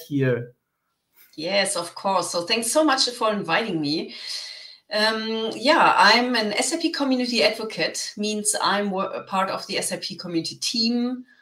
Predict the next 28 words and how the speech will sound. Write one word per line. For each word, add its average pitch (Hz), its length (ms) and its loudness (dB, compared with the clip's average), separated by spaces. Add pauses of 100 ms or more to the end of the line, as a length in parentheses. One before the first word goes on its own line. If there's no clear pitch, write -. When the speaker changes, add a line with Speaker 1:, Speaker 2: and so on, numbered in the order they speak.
(200)
Speaker 2:
working 226 400 0
with 196 220 -6
people 190 480 -6
to 170 100 -10
get 170 220 -4
them 151 180 -6
on 214 180 -4
board 202 280 0
in 190 240 -6
the 175 100 -6
S 175 160 -6
A 170 60 -10
P 170 160 -14
community 156 800 -4
and 147 280 -4
also 147 680 -4
to - 220 -14
assist 247 420 0
a 196 80 -6
little 180 260 -6
bit, 170 400 0 (160)
uh, 156 240 -6
around 180 320 4
S 175 160 -4
A 170 60 -8
P 165 120 -8
community 165 380 -4
topics. 240 640 -2